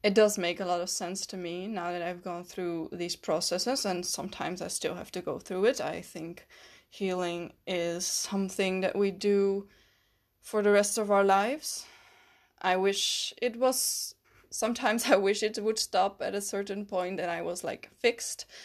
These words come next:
but that's just not reality. I think there are, are always new things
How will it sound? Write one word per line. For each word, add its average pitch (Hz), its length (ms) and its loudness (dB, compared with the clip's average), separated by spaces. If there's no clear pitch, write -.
but 226 340 4
that's 226 300 4
just 226 220 -4
not 190 240 -2
reality. 170 560 -2
I 196 100 -6
think 190 460 -12
there 170 260 -2
are, - 220 -2
are - 200 -2
always 190 480 -2
new 196 220 -4
things 190 560 -6